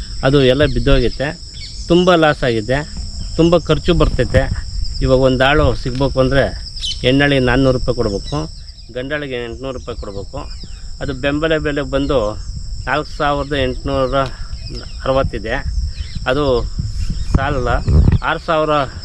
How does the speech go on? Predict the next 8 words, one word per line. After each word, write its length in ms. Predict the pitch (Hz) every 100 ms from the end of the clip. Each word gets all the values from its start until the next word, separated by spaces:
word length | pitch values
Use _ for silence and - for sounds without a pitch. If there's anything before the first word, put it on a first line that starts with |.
| - - - -
ಬೆಂಬಲ 320 | 131 135 147 147
ಬೆಲೆ 220 | 139 139
ಏನನ್ನು 260 | 135 131
ಕೊಟ್ಟರೆ 460 | 113 127 147 131 98 - - - -
ಅದು 140 | 131
ನಮಗೆ 500 | 127 135 151 110 101 - - - -
ಸರಿ 160 | 139
ಹೋಗ್ತೈತೆ. 640 | 143 120 113 101 113 92